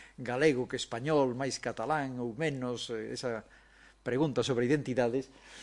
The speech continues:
el o, o autor da famosa, eh, pregunta que tanto se emprega nas, eh, estudios sobre esta, sobre estas cuestións. E hoxe ven aquí, pois, precisamente,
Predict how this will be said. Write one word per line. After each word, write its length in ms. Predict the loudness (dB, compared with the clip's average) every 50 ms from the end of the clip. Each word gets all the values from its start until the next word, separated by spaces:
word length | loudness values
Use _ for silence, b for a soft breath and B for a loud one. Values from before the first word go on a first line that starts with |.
| B B B B -8 -2
el 320 | 0 2 2 2 2 0
o, 480 | 0 0 0 0 -2 -4 -6 -12 -12 -4
o 120 | 0 2 4
autor 520 | 4 4 2 6 8 8 10 8 6 0 -8 -10 -8
da 160 | -6 -6 -4 -4
famosa, 640 | -4 -4 -2 -2 -2 -2 -4 -4 -4 -4 -6 -8 B B B B B B B
eh, 560 | -12 -10 -10 -10 -10 -10 -12 -12 -14 -14 -16 -12 -6
pregunta 560 | -2 0 0 0 0 -2 0 2 0 0 0 B B B B B
que 160 | -10 -10 -8
tanto 240 | -6 -6 -4 -4 -4
se 140 | -4 -4
emprega 260 | -4 -4 -2 -2 0 -2
nas, 320 | -2 -4 -4 -6 -8 -8
eh, 320 | -8 -8 -8 -8 -10 -10 -12 -14 -16 -18 -18 -20 B B B B
estudios 640 | -10 -10 -6 -4 -4 -2 0 0 -2 -2 -4 -8 -12 -16
sobre 320 | -12 -10 -8 -4 -2 -2 -2
esta, 560 | -4 -6 -6 -6 -6 -6 -8 -8 -10 -12 -14 -16 -12
sobre 240 | -10 -8 -8 -8
estas 160 | -8 -10 -10 -10
cuestións. 400 | -10 -10 -10 -12 -12 -12 -14 B B B B B B B B B B B B B B B B B B B B B B -18
E 400 | -8 0 4 6 8 10 10 10
hoxe 240 | 10 10 8 8 8
ven 80 | 8
aquí, 240 | 6 6 4 4 2
pois, 160 | 2 2 2
precisamente, 720 | 2 0 0 0 0 0 0 0 0 0 2 2 2 2